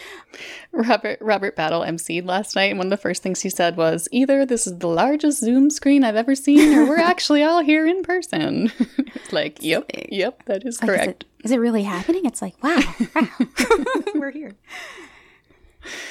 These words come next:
Speaker 1: All right, so last up this episode, we want to talk about the K-pop dance cover phenomenon in which dancers create reenactments of K-pop music videos. And this isn't a new thing, or at least it's not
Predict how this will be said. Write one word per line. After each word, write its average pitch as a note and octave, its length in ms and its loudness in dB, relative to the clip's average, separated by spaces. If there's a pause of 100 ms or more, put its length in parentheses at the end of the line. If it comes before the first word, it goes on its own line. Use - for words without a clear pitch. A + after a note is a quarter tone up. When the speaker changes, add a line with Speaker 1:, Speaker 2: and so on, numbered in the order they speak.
(560)
Speaker 1:
All B3+ 160 4
right, E3+ 360 -2
so G#3+ 560 2
last B3 440 0
up A#3 140 -2
this A3+ 160 0
episode, F#3 540 -2
we G3 180 -2
want G3+ 180 -2
to G3+ 40 -2
talk E3 320 -6
about D#3+ 440 -2
the D#3+ 440 -2
K-pop F#3+ 480 -4
dance E3 240 -4
cover D#3 280 -4
phenomenon D3 760 -4
in D#3+ 120 -8
which - 280 -10
dancers D#3 560 -4
create D#3 640 -4
reenactments F#3 680 -2
of D#3+ 120 -8
K-pop - 340 -8
music D3 320 -4
videos. - 500 -4 (320)
And A#3+ 120 2
this D4 120 0
isn't C4 380 -2
a G#3 60 0
new F3+ 180 0
thing, E3+ 400 -2
or E3+ 60 -2
at - 80 -4
least D#3+ 180 -4
it's F3 180 -6
not D#3+ 280 -2